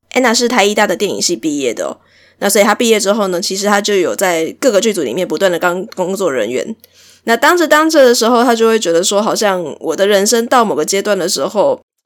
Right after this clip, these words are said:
人总是会这样子嘛，人生到了某个阶段，我就开始检视自己说，我现在做的事情是我想要的东西吗？或者说我真的有从这份工作里面得到快乐吗？那如果我就是各位吃货的听众朋友们，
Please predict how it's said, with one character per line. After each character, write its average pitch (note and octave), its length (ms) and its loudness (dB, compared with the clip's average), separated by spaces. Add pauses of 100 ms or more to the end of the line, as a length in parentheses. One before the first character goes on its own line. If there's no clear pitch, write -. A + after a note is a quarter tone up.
(460)
人 G#3+ 160 4
总 G#3 120 0
是 G#3 60 -2
会 G#3+ 120 2
这 G#3 80 2
样 F#3+ 100 2
子 G3+ 80 -10
嘛， A#2+ 300 -6
人 G3 120 -2
生 A3+ 100 0
到 A#3 100 0
了 G3+ 80 0
某 D3 80 -4
个 C3+ 80 -6
阶 F3+ 100 -2
段， F#3+ 100 0
我 D3 60 -2
就 F3 80 -2
开 G3+ 140 -2
始 F3 60 -2
检 - 160 -6
视 G3 140 -2
自 - 80 -4
己 E3+ 160 -4
说， D#3 200 -4
我 C3 120 -4
现 G#3 160 2
在 F#3+ 120 2
做 F#3 180 -2
的 C#3+ 80 -2
事 E3+ 160 -2
情 D#3 240 -4
是 F#3+ 160 -2
我 D#3+ 240 0
想 D#3+ 180 0
要 F3 120 -2
的 D#3 120 -2
东 D3 140 -4
西 D3 200 -6
吗？ A2 260 -6 (600)
或 A3+ 120 0
者 G3 80 4
说 F#3+ 140 2
我 E3+ 80 2
真 A3+ 120 0
的 A3+ 80 4
有 F3+ 80 4
从 F#3 160 -2
这 G3+ 80 -6
份 G3+ 160 -6
工 F#3+ 100 -4
作 F#3+ 120 -4
里 D3+ 60 -2
面 E3 120 -2
得 D#3 100 -2
到 E3 140 -2
快 E3 240 -2
乐 C3 180 -2
吗？ E2+ 280 -12 (1400)
那 A3 100 0
如 G3 100 -4
果 G#3 80 0
我 F3 80 4
就 G#3+ 80 0
是 A#3 300 -2
各 B3 160 2
位 A#3+ 160 2
吃 C#4 200 2
货 D4 160 2
的 A#3+ 80 0
听 B3 160 -2
众 B3 120 2
朋 B3+ 100 0
友 G#3 120 0
们， F#3+ 280 -4